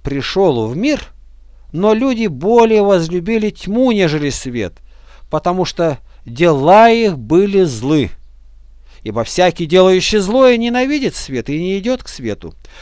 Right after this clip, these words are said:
чтобы не обличились дела его, потому что они злы. А поступающий по правде идёт к свету, дабы явны были дела его, потому что они в Боге соделаны. После сего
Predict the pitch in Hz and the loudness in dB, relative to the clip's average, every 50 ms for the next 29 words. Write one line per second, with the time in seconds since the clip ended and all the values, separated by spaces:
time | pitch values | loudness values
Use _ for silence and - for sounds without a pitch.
0 | - - - - 185 180 185 196 208 220 220 208 196 226 220 - - 294 294 247 | -18 -16 -8 -4 -4 -2 -2 0 0 2 2 0 0 -2 -4 -4 -2 -4 -2 -2
1 | 202 160 139 143 202 208 190 147 120 110 110 101 101 95 90 - - - - - | -2 -4 -2 0 0 2 2 2 2 2 0 -4 -6 -8 -12 -16 -20 -20 -20 -14
2 | - - 127 - 135 143 170 180 165 - - 180 175 180 190 180 156 135 170 226 | -10 -10 -6 -4 -4 -2 -2 -2 -2 -2 0 0 0 2 2 0 0 0 0 0
3 | 226 143 101 - - - - - - - - - - - - - - - 117 120 | 2 0 0 -2 -8 -16 -20 -20 -20 -20 -20 -20 -20 -20 -20 -20 -14 -12 -10 -10
4 | - 143 127 - - 143 139 131 - - 156 151 143 131 120 - - - 113 - | -8 -8 -10 -10 -8 -10 -10 -8 -6 -2 0 0 0 0 -2 -4 -6 -8 -10 -10
5 | - 120 107 - - 160 190 247 262 233 160 120 104 101 95 - - - 170 170 | -8 -8 -8 -6 -6 -2 0 2 4 4 2 2 -2 -10 -12 -12 -8 -6 -4 -2
6 | 143 185 202 - - - - - 127 117 123 127 123 - 127 113 98 - - - | 2 2 2 2 0 -4 -12 -10 -6 -4 -2 -2 -2 -4 -6 -10 -10 -12 -18 -20
7 | - - - - - - 110 139 131 127 147 135 120 139 170 180 180 170 170 165 | -20 -20 -20 -20 -14 -6 -4 -4 -2 0 -2 0 2 4 4 4 4 2 0 -4
8 | 156 160 156 151 143 139 151 147 147 147 139 131 123 120 113 - - 120 - 123 | -4 -4 -4 -4 -2 -2 -2 0 2 2 2 2 0 -2 -4 -6 -8 -10 -8 -6
9 | 120 131 165 180 - - - 135 123 117 117 131 165 196 196 - - - - - | -6 -4 -4 -6 -6 -6 -6 -6 -6 -4 -6 -6 -4 -4 -6 -6 -8 -12 -20 -20
10 | - - - - - - - 101 95 90 85 85 107 135 165 175 165 147 156 143 | -20 -20 -20 -20 -20 -20 -18 -16 -16 -16 -14 -10 -4 -2 -2 -2 -2 -2 -4 -6
11 | - 156 143 127 131 139 127 117 117 107 101 95 90 - - - - - - - | -4 -6 -6 -4 -4 -2 -2 -2 -4 -6 -8 -10 -14 -16 -18 -20 -20 -20 -20 -20
12 | - - - - - - - - - - - - - - 135 131 - - 120 - | -20 -20 -20 -20 -20 -20 -20 -20 -20 -20 -20 -20 -10 -6 -6 -6 -6 -6 -10 -10
13 | - - 117 117 147 175 185 - | -10 -8 -8 -6 -4 -4 -4 -6